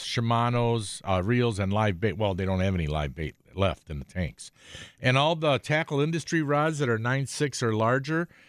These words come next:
those are thirty-five percent off, and all the tackle industry rods that are nine feet and less are thirty percent off. So you can get some deals, last-minute deals for shopping this weekend, ten to two at Smokey's Muskie Bait and Tackle Shop in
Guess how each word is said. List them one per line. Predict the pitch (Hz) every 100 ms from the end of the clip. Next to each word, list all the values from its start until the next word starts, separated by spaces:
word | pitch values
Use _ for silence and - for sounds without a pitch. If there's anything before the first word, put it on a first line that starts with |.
| _ _
those | 120 139 131
are | 110
thirty-five | - 160 160 - 113 98
percent | 98 - 104 98
off, | 101 113
and | 104 98
all | 110
the | 110 110
tackle | - 123 117 107
industry | 107 113 104 - 104
rods | 98 104 107
that | 104
are | 87
nine | 92 110 113
feet | - 110 85
and | 85
less | 85 120 117 107 -
are | 98
thirty | 90 151 170 143
percent | - 90 95 78
off. | 73 64 _ _ - - -
So | 143
you | 143
can | 143 135
get | 175 -
some | 185 160
deals, | 156 156 160 151 -
last-minute | 120 135 175 - 160 151 120
deals | 139 143 151 143
for | 113
shopping | - 139 135 - 143 156 147 _ _ _ -
this | 127 -
weekend, | 139 - 139 147 147 -
ten | - 123 135
to |
two | - 143 139
at | 110
Smokey's | - 127 120 113
Muskie | 104 117 - 98
Bait | 110
and | 82 90
Tackle | 104 - 98
Shop | - 101 -
in | 92 87